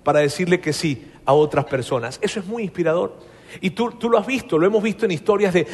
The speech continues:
de líderes sociales, de líderes de la historia, lo hemos visto, pro-, lo ves probablemente en alguien que está cerca de ti, en tu trabajo, en la oficina o en tu familia, o de repente papá, mamá, el abuelo,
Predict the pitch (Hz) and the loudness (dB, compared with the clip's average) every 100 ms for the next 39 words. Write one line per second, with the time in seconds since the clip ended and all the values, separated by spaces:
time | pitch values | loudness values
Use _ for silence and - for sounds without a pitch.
0 | - 151 151 208 185 147 139 - 185 185 | 0 2 4 6 6 4 -2 2 4 4
1 | 190 151 151 196 175 139 131 - 185 170 | 4 2 4 4 4 2 -2 -2 -2 2
2 | 175 170 165 165 165 190 180 202 - 196 | 2 2 -2 -2 2 2 2 0 2 2
3 | 160 165 185 190 220 196 190 202 196 196 | 4 4 6 6 6 4 6 6 4 4
4 | - - 185 151 175 190 170 156 160 196 | 2 0 0 0 2 0 0 2 2 2
5 | 185 180 143 - 220 202 143 - 131 143 | 2 2 2 0 -2 -2 0 -2 0 4
6 | 190 190 185 147 127 - 214 208 170 143 | 4 2 2 0 -4 -6 0 2 2 -2
7 | 151 151 135 214 208 175 - 226 170 180 | -2 -2 0 0 4 2 2 -2 4 6
8 | 165 165 196 208 - - 196 202 202 160 | 4 2 4 4 4 4 6 4 4 2
9 | 139 185 196 190 160 143 185 208 196 | 0 0 2 4 4 6 8 8 6